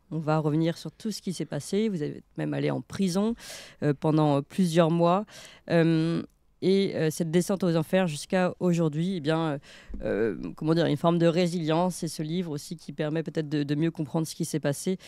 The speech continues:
Et nous aussi, on voudrait vraiment comprendre ce qui s'est passé. Beaucoup ont vu le film bac Nord, vous allez y revenir, vous en parlez, euh, qui est tiré de votre témoignage, euh, qui est particulièrement intéressant. On va parler de ce film, mais surtout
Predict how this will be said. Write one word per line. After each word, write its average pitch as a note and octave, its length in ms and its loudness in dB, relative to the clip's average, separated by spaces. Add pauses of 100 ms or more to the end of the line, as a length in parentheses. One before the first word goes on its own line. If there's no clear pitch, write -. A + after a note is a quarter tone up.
(260)
Et F3 100 4
nous G3+ 100 6
aussi, F#3+ 280 2
on F#3 40 2
voudrait D#3 220 -2
vraiment D#3 220 -2
comprendre D#3+ 320 -6
ce - 40 -14
qui - 80 -10
s'est D#3 120 -8
passé. D#3 260 -4
Beaucoup A3+ 420 2 (200)
ont F3+ 100 -2
vu F3 380 2
le D#3 160 0
film B3+ 500 4
bac D3 300 -2
Nord, B3 240 0 (120)
vous D#3 220 -12
allez - 320 -4
y D3+ 100 -4
revenir, F#3 300 0
vous F3+ 140 0
en D#3+ 80 0
parlez, F3+ 380 2 (480)
euh, D#3+ 480 4 (280)
qui - 120 4
est A#3 120 2
tiré B3+ 440 4
de F3 160 4
votre C4+ 340 2
témoignage, F#3 720 0 (340)
euh, - 320 -6
qui D#3+ 120 -8
est C3+ 40 -4
particulièrement D#3+ 380 -4
intéressant. D#3 460 -4 (260)
On F3+ 40 -2
va A3+ 120 4
parler B3 220 0
de A3+ 40 -6
ce B3 120 -4
film, C4+ 280 2
mais A3 140 4
surtout B3+ 500 -4